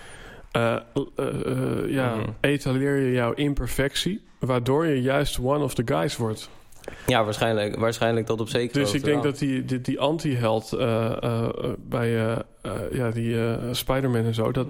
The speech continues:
Speaker 2: Mhm.
Speaker 1: dat dat juist degene is waar je als kijker het meest mee kan relaten.
Speaker 2: Ja, ja.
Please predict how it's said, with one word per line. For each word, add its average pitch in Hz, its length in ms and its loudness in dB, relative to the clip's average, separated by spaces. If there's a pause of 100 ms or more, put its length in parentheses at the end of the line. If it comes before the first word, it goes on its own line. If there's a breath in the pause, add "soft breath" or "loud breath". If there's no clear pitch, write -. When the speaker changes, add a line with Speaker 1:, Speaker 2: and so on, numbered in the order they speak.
(120)
Speaker 2:
Mhm. 104 200 -2 (100)
Speaker 1:
dat 117 240 0
dat 143 200 4
juist 123 520 0 (380 loud breath)
degene 139 460 2
is 131 200 0
waar 123 180 2
je 123 260 2
als 123 200 -2
kijker 139 300 2
het 123 100 0
meest 139 300 0
mee 123 120 2
kan 117 220 2
relaten. 127 540 0 (160)
Speaker 2:
Ja, 110 260 0 (100)
ja. 101 220 0